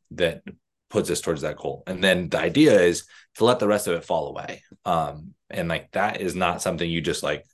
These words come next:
flip the switch on, but it is absolutely a process. And it's something I think that it has to be worked on.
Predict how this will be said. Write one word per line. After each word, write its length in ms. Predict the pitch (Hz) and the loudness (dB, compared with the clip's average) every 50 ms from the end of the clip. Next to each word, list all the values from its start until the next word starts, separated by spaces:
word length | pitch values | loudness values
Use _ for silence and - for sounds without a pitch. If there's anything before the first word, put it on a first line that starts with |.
| _ _ | _ _
flip 220 | - - 92 90 | -4 -2 -2 -2
the 100 | - - | -2 -4
switch 320 | - - - 85 82 - 120 | -6 -4 -2 -2 0 2 2
on, 240 | 123 135 143 151 - - - - - - - _ - | 2 2 0 -2 -6 -12 -18 -20 -20 -20 -20 _ 2
but 140 | - 90 87 | 4 4 4
it 100 | 87 - | 4 4
is 360 | 87 85 82 82 76 73 - - - | 2 2 2 0 -2 -4 -6 -8 -4
absolutely 460 | 87 87 92 - - 98 87 87 87 | -2 -2 -2 -2 -4 -4 -4 -2 -2
a 80 | 80 69 | -2 -2
process. 800 | - - - - 82 82 78 - 120 120 127 123 - - - - _ _ - | -4 -6 -2 0 2 2 2 0 -2 -2 -2 -2 -4 -6 -8 -10 _ _ -8
And 380 | 95 87 82 80 78 76 76 | -4 -2 -2 -2 -2 -4 -4
it's 180 | 76 73 - - | -6 -8 -6 -4
something 360 | - 82 80 76 - 80 78 | -2 -2 -2 -4 -4 -6 -4
I 80 | 76 76 | -4 -6
think 240 | - 80 78 71 - | -6 -6 -8 -8 -8
that 140 | 80 73 71 | -8 -8 -6
it 160 | 71 - - - | -8 -8 -8 -10
has 340 | - - - - - - | -10 -8 -8 -8 -8 -10
to 100 | - - | -12 -12
be 120 | 73 76 73 | -12 -12 -8
worked 340 | 69 85 85 - - - 110 | -6 -4 -4 -4 -4 -2 0
on. 240 | 110 113 113 - | 0 0 -2 -4